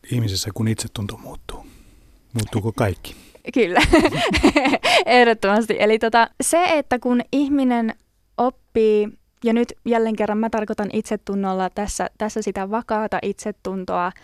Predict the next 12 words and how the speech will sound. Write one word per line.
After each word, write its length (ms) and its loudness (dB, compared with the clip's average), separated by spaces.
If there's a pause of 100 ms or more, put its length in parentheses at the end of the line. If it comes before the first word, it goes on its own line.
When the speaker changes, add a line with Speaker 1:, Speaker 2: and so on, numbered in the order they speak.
(380)
Speaker 2:
ei 180 2
sitä 380 -2 (120)
<laughs> 120 -2
semmoista 520 -2 (500)
ehdollista 720 -4 (440)
itsetuntoa, 840 -4 (320)
joka 220 -6
perustuu 420 -8
johonkin 360 -6
ulkopuolisiin 640 -6
tekijöihin, 560 -6
vaan 260 -4